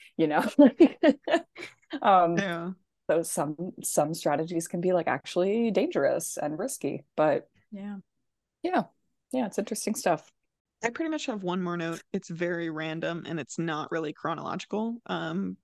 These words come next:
Speaker 2: but it's not really a spoiler either. So w-, I can do that whenever. <laughs>
Speaker 3: Yeah,
Speaker 2: Uh,
Speaker 3: go
Speaker 2: but I
Speaker 3: ahead.
Speaker 2: just have one more prior to spoilers. Um, it's just an idea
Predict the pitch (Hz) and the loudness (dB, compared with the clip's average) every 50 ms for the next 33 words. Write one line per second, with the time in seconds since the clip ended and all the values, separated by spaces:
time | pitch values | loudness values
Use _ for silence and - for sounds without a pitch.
0 | _ - 165 156 147 - - 190 196 185 - 185 190 180 180 147 - - - - | _ -6 -6 -6 -6 -6 -4 -4 -4 -4 -4 -4 -2 -2 -2 -4 -6 -8 -6 -4
1 | 170 170 165 170 165 165 165 160 160 165 - 202 202 214 208 - - _ _ _ | -4 -2 -2 -2 -2 -2 -2 -2 -4 -4 -6 -6 -6 -6 -8 -10 -14 _ _ _
2 | _ _ _ _ _ _ - - - - - 170 160 160 160 170 165 180 - _ | _ _ _ _ _ _ -14 -12 -12 -6 -4 -2 -2 -2 -2 -4 -6 -8 -14 _
3 | _ _ _ _ _ _ _ _ - - 98 98 - - - - 240 269 262 - | _ _ _ _ _ _ _ _ -8 -6 -6 -6 -8 -6 -4 -4 -4 -4 -4 -4
4 | 285 269 277 277 277 277 240 262 269 269 240 196 180 175 180 - - _ - 175 | -4 -4 -2 -2 -4 -4 -4 -4 -4 -4 -4 -2 -2 -2 -2 -4 -6 _ -8 -8
5 | - - _ - - _ - _ _ _ _ - _ _ _ - 226 294 254 311 | -8 -8 _ -18 -18 _ -20 _ _ _ _ -20 _ _ _ 2 4 6 8 8
6 | 220 185 175 - 233 214 202 254 262 277 277 277 220 185 196 190 208 208 - 220 | 8 6 4 2 2 2 4 4 6 6 6 6 4 4 2 0 -4 -2 -2 -2
7 | 190 180 170 165 170 170 165 165 170 139 170 185 - - 196 175 160 160 - 170 | -2 0 -2 -4 -2 -2 -2 -2 -2 -2 -2 -4 -4 -2 -2 -2 -2 -2 -4 -8
8 | - - 160 175 185 190 - - 165 156 147 - - - 208 214 - - - - | -6 -4 -4 -4 -4 -4 -6 -6 -4 -2 -2 -2 0 -2 -2 -4 -6 -12 -16 -16
9 | _ _ _ _ _ _ _ _ _ - 196 196 185 175 180 180 175 - - _ | _ _ _ _ _ _ _ _ _ -4 -2 -2 -2 -2 -4 -4 -6 -10 -14 _
10 | _ _ 233 240 - 440 453 - 440 392 - 220 185 175 - 147 160 160 165 160 | _ _ -6 -6 -4 -8 -6 -4 -4 -2 -2 -2 -4 -4 -6 -6 -4 -2 -2 -2
11 | 160 156 156 - | -2 -2 -4 -4